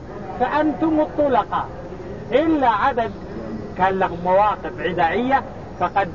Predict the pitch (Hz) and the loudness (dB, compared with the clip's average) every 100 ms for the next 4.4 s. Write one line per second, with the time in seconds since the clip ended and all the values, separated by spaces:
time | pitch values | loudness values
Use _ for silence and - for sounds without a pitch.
0 | - 208 175 190 175 170 165 175 196 170 | 0 0 2 0 0 0 0 0 0 2
1 | 156 165 156 156 165 165 156 151 151 - | 2 2 2 0 -2 -2 -2 -4 -4 -2
2 | 156 160 156 147 - - - - - 156 | 0 2 2 0 -2 -10 -10 -12 0 2
3 | 156 151 147 127 135 131 131 131 123 120 | 4 2 0 0 0 0 0 2 0 -4
4 | - 156 139 | -8 -6 -4